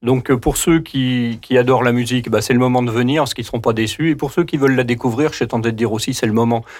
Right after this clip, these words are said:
parce que autant découvrir avec des, des choses exceptionnelles, quoi. Alors, ça va commencer à seize heures, place du quatorze juillet, avec une balade musicale, euh,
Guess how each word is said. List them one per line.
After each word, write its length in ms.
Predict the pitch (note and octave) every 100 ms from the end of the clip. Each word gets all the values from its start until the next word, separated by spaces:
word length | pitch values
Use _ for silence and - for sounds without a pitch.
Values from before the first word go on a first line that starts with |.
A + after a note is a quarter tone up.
| -
parce 140 | A2
que 60 | -
autant 300 | D3 C#3+ D3
découvrir 560 | C3+ B2 C3 A#2+ C#3 A#2+
avec 240 | G#2+ G#2+
des, 340 | G#2 G#2 G2+ G2+ - _ -
des 140 | A2+
choses 240 | - B2 A2+
exceptionnelles, 640 | - A2 A#2 G#2+ G2+ G2+
quoi. 140 | F#2+ - - -
Alors, 200 | B2 B2+
ça 100 | -
va 140 | D3+ C#3
commencer 540 | C#3+ C3+ C3 - B2+
à 100 | A2+
seize 280 | - B2 A#2
heures, 360 | B2+ B2 A2
place 200 | G2 A#2+
du 120 | A2 A2
quatorze 320 | A2 A#2+ A2+
juillet, 260 | A2+ A#2
avec 260 | C#3+ A#2+ -
une 120 | A2+
balade 260 | A#2 C3 B2
musicale, 680 | A#2+ A2 A2 - A#2 A#2+ G#2
euh, 120 | F#2+